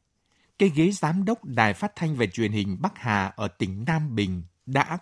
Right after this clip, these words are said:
có chủ. Đó chính là ông Lê Hùng Dũng, bốn mươi sáu tuổi, cử nhân chính trị, đại học xây dựng,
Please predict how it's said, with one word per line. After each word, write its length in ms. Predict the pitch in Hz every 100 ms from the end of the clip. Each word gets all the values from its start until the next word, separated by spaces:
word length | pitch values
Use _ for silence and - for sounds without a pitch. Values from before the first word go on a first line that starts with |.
| -
có 200 | 135 202 -
chủ. 340 | 101 85 71 _ _ _ _ _ _ _ _ _ _ - -
Đó 360 | 135 123 165 - _ -
chính 280 | 147 247
là 140 | 156 -
ông 300 | 175 170 170
Lê 180 | 180 180
Hùng 320 | 127 104 95
Dũng, 380 | 101 135 120 214 - _ _
bốn 220 | 135 165
mươi 100 | 226
sáu 320 | 175 - 160 220
tuổi, 360 | 123 98 87 90 - - _
cử 260 | - 120 92
nhân 300 | 113 180 175 165
chính 240 | 170 180 240
trị, 260 | 127 98 - _ _
đại 400 | 147 131 - 117
học 280 | 120 120 -
xây 340 | - - 185 165
dựng, 300 | 113 95